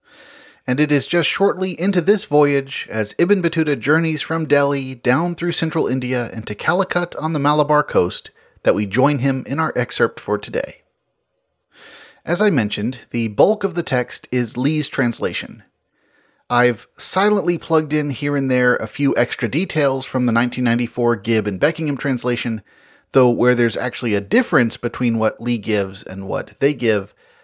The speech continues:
uh, there I'll add a little note indicating this. Also, Lee uses some outdated terminology,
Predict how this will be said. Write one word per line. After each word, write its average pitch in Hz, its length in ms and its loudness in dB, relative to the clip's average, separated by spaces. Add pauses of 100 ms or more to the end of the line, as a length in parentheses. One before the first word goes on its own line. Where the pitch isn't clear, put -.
(140)
uh, 110 320 2
there 147 400 4
I'll 123 160 2
add 113 240 0
a 110 40 -2
little 104 260 -2
note 107 500 -2
indicating - 480 -10
this. - 340 -14 (760)
Also, 180 480 2 (500)
Lee 240 180 2
uses 185 440 0
some 180 420 -2
outdated 135 580 2
terminology, 98 800 -2